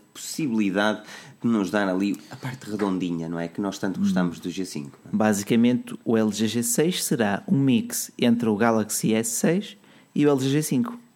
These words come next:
Speaker 1: Exatamente, não queria ir tão longe, mas, eh,
Speaker 2: <laughs>
Speaker 1: falaste
Speaker 2: É
Speaker 1: bem,
Speaker 2: assim,
Speaker 1: não é?
Speaker 2: é ne-, pa-, para que toda a gente perceba.
Speaker 1: Falaste muito bem. Ahm, relativamente a isso, ah, olhando para aquilo que a L G tem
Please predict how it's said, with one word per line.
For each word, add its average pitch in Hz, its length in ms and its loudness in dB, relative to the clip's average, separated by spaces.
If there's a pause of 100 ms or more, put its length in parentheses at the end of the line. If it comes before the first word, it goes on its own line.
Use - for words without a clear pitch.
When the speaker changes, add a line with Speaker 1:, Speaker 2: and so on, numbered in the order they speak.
(240)
Speaker 1:
Exatamente, 131 1300 2
não 107 100 2
queria 104 240 4
ir 101 40 2
tão 110 200 2
longe, 113 340 2
mas, 80 460 -4
eh, 156 240 0
Speaker 2:
<laughs> 156 60 -6
Speaker 1:
falaste 82 280 -4
Speaker 2:
É 160 40 4
Speaker 1:
bem, 196 100 6
Speaker 2:
assim, 131 400 4
Speaker 1:
não - 60 -4
é? - 100 -2
Speaker 2:
é 220 40 2
ne-, 226 180 6
pa-, - 240 2
para 415 120 4
que 415 60 -2
toda 339 140 6
a - 20 4
gente 180 200 2
perceba. 98 540 2 (380)
Speaker 1:
Falaste - 480 -8
muito 82 240 -4
bem. 80 160 -4 (380)
Ahm, 120 600 2
relativamente 160 720 0
a 151 40 2
isso, - 440 -2 (100)
ah, 87 480 -4
olhando 110 340 2
para 98 160 0
aquilo 85 240 -4
que 92 120 -2
a 87 40 2
L 85 180 0
G 82 320 -2 (160)
tem 87 260 0